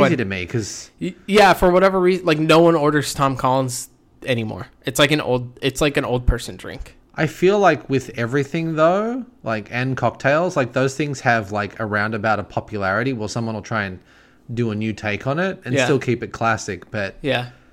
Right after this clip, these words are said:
Speaker 2: I think with, like, being a bartender and, like, a hi-, uh, like, a hip, like, you would have a respect
Speaker 1: Knowledge
Speaker 2: for the tradition.
Speaker 1: of the old.
Speaker 2: Yeah,
Speaker 1: Yeah.
Speaker 2: like,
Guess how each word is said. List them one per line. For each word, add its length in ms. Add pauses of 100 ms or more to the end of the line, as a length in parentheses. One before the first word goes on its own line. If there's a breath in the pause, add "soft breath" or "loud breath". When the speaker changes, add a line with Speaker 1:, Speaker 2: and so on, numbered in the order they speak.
(720 soft breath)
Speaker 2:
I 120
think 300
with, 200
like, 320
being 220
a 60
bartender 680
and, 100
like, 180
a 80
hi-, 200
uh, 220
like, 200
a 40
hip, 300
like, 240
you 100
would 120
have 560 (100)
a 100
respect 460
Speaker 1:
Knowledge 380
Speaker 2:
for 40
the 0 (140)
tradition. 200
Speaker 1:
of 60
the 120
old. 280 (180)
Speaker 2:
Yeah, 180 (100)
Speaker 1:
Yeah. 80
Speaker 2:
like, 500